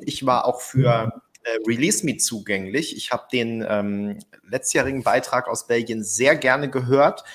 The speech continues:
ähm, auch wenn ich nicht damit gerechnet hab, dass der besonders gute Chancen in Rotterdam gehabt hätte. Aber, ähm, ja, fand den wirklich schön, hör den auch heute noch sehr gerne.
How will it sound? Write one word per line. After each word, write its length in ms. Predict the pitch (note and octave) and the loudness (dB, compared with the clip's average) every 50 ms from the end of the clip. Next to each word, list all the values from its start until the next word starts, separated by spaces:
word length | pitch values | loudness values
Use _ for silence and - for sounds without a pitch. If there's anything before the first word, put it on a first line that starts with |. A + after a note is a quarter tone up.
| - - - - - | -18 -18 -18 -8 -2
ähm, 240 | - B2+ B2+ C3 - | 2 2 2 2 2
auch 240 | - A#2+ - - - | 0 0 0 0 0
wenn 140 | C3 C3 C3+ | 0 0 -2
ich 160 | C3+ - - | -4 -4 -4
nicht 180 | C#3+ D3+ - | -4 -2 2
damit 240 | - D3 C#3 C3+ - | 2 2 2 0 -2
gerechnet 480 | - B2+ A#2 B2+ B2+ - C#3+ B2 - - | -2 0 2 2 2 0 -2 -6 -4 -4
hab, 160 | B2 - - | -4 -2 -2
dass 160 | - A2+ - | -2 -2 0
der 100 | - A#2 | 0 -2
besonders 520 | G2 G#2+ G#2+ A2 A2 B2 A#2+ A2+ - - - | -2 -2 -2 0 0 2 2 0 0 -2 -6
gute 260 | C3 C3 - - G#2+ | -6 -6 -6 -6 -8
Chancen 460 | - - B2 B2 D#3+ F3 - F#3 - | -4 0 2 4 4 4 2 -2 -4
in 100 | C#3+ C3+ | -6 -2
Rotterdam 580 | - C#3 C#3 - D3 C3+ - C3 B2 C3+ C#3 C3+ | 0 0 0 2 0 -2 0 0 0 0 -2 -4
gehabt 380 | C3 A#2 B2 B2+ - - - - | -2 -2 0 -2 -2 -4 -6 -8
hätte. 360 | B2+ - - C#3 D3+ - - _ _ _ _ _ _ _ - | -8 -6 -4 -4 -6 -6 -8 _ _ _ _ _ _ _ 2
Aber, 520 | G#2+ A2+ A#2 A2+ A#2+ B2 A#2+ A#2+ A#2 A#2 - | 4 4 6 6 6 6 8 8 6 4 4
ähm, 440 | A#2+ A#2 A2+ A#2 A2+ A2 A2 A2 G#2+ G#2+ | 2 0 0 -2 -2 -4 -4 -4 0 2
ja, 260 | B2 G#2 G2 - - | 4 4 4 2 0
fand 160 | - A2+ A2+ | -4 -4 -4
den 140 | A#2+ A#2+ A#2 | -4 -4 -2
wirklich 280 | A#2+ A#2+ - - A2 - | -2 -4 -4 -4 -6 -4
schön, 300 | - - D3 D#3+ D#3+ D3 | 0 2 2 2 2 2
hör 120 | C#3+ B2 | 2 4
den 160 | A#2 A#2+ A2+ | 4 2 2
auch 180 | - - - - | 0 0 2 4
heute 240 | B2 C3+ D3+ - D#3 | 4 6 6 4 0
noch 260 | C#3 C3+ C#3 - - | 0 0 -2 -4 -6
sehr 240 | - - C3 B2 A#2+ | -4 0 2 2 2
gerne. 440 | - G#2+ G#2 G#2+ B2+ D3 E3+ F3 | 2 2 2 2 2 2 2 0